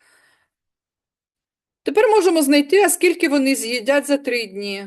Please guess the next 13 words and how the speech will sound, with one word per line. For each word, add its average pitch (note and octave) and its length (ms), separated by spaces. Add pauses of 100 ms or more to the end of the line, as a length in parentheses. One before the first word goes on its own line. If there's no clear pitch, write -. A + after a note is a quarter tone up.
Це F4 120
буде D4 220
в C#4 60
три D4+ 200
рази C4+ 320
більше. E3 420
Десять A3+ 360
помножити G3+ 540
на G#3+ 120
три F4 200
дорівнює A3 400
тридцять C#3+ 420
кілограмів. D3+ 680